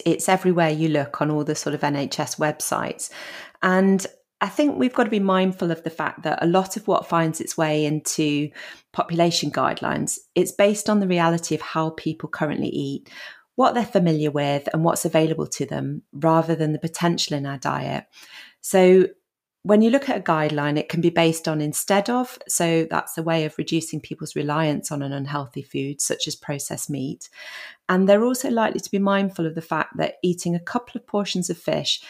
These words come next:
is currently the easiest advice for people to get omega-threes.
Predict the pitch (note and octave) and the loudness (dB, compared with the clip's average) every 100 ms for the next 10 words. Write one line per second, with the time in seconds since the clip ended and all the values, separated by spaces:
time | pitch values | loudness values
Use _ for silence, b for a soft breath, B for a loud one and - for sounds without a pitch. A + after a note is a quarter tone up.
0 | B - F3+ - G#3+ G#3 F#3+ G#3 A3+ G#3+ | B -6 -4 0 0 2 2 2 2 2
1 | E3+ D#3+ E3 - C#3+ D3+ - D#3+ - D3 | 0 -2 -6 -2 -2 -2 -8 -10 -8 -10
2 | - E3 E3 D3+ - _ E3+ D#3+ D3+ C3 | -8 -6 -4 -4 -6 _ 0 2 0 -4
3 | D3 - G#3 D#3 - - | -8 0 0 0 -4 -10